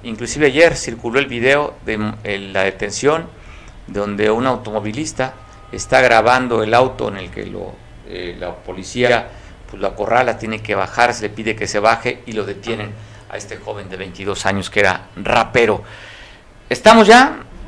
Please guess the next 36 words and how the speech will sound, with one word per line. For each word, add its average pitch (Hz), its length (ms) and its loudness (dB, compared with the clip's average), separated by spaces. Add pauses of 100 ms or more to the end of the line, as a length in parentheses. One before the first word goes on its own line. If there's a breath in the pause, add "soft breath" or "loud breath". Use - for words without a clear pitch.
(120)
platicando, 196 540 8
vamos 208 180 8
a - 40 0
platicar 156 380 4
con 151 80 -2
ustedes. 160 340 2
Fíjese 160 340 -6
que - 80 0
hay 151 120 0
un 147 200 -8
grupo 139 340 -8
de 107 100 -4
jóvenes 123 580 -8 (160)
y 107 100 -18
también 113 340 -10
reconocer 120 540 -10
a 117 40 -4
los 107 120 -12
profesores 104 680 -8 (400 loud breath)
del 92 120 -12
Colegio 101 280 -4
Simón 98 300 -2
Bolívar 101 360 0
allá 98 180 -2
de 107 100 -4
Diamante. 92 580 -6 (460 loud breath)
Estos - 240 -18
chavitos 120 380 -8
presentaron 117 480 -6
un 117 100 -8
proyecto 113 520 -4
para 104 360 -2
cuidar 107 280 -4
el 107 100 -6
medio 107 260 -4
ambiente. 117 480 -4